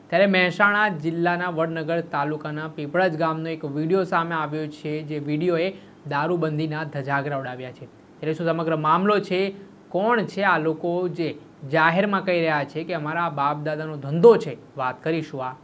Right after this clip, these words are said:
વીડિયોમાં. નમસ્કાર દર્શક મિત્રો, સ્કાયનેટ મીડિયામાં આપનું સ્વાગત છે. હું છું ફૈઝાન. દારૂબંધીની વાતો વચ્ચે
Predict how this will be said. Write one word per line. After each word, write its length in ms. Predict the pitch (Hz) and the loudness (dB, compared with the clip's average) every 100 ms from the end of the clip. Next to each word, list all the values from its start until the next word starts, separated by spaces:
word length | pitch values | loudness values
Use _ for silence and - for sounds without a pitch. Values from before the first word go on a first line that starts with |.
| - - | -20 -10
વીડિયોમાં. 440 | 143 127 117 113 - - - - | -8 -8 -10 -14 -18 -20 -20 -4
નમસ્કાર 340 | 180 240 240 254 | 4 4 8 8
દર્શક 260 | 254 247 247 | 8 6 4
મિત્રો, 240 | 247 254 | 4 4
સ્કાયનેટ 420 | 262 240 220 226 220 | 4 4 4 4 2
મીડિયામાં 360 | 214 214 214 | 2 4 4
આપનું 220 | 202 208 | 2 -2
સ્વાગત 440 | 202 180 165 190 - | 0 2 4 4 0
છે. 160 | 175 185 | -2 -2
હું 220 | 151 160 | -2 -2
છું 140 | 160 147 | -2 -2
ફૈઝાન. 380 | 139 131 123 110 - - - - - | -2 -2 -6 -10 -20 -20 -20 -20 -2
દારૂબંધીની 1000 | 175 202 262 226 233 214 240 233 233 247 | 6 8 8 6 6 6 2 2 0 0
વાતો 360 | 220 202 202 233 208 | 4 4 6 4 4
વચ્ચે 480 | 196 190 - 202 | 2 0 -4 -2